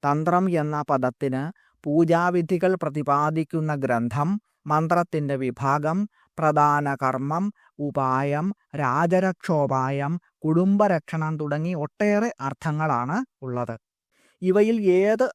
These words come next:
അർത്ഥമെടുത്താലും അവയിലൊക്കെ അമ്മയുടെ ശക്തി ചൈതന്യമുണ്ട്. പൂജാകാര്യങ്ങളുമായി ബന്ധപ്പെട്ട ശാസ്ത്രങ്ങളാണ് കൂടുതൽ യുക്തമായി കാണുന്നത്.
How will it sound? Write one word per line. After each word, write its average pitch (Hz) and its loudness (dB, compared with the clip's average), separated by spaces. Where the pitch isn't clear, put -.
അർത്ഥമെടുത്താലും 127 -2
അവയിലൊക്കെ 175 -2
അമ്മയുടെ 143 -4
ശക്തി 156 -6
ചൈതന്യമുണ്ട്. 127 -4
പൂജാകാര്യങ്ങളുമായി 160 0
ബന്ധപ്പെട്ട 143 -2
ശാസ്ത്രങ്ങളാണ് 143 -4
കൂടുതൽ 180 4
യുക്തമായി 147 -2
കാണുന്നത്. 120 -6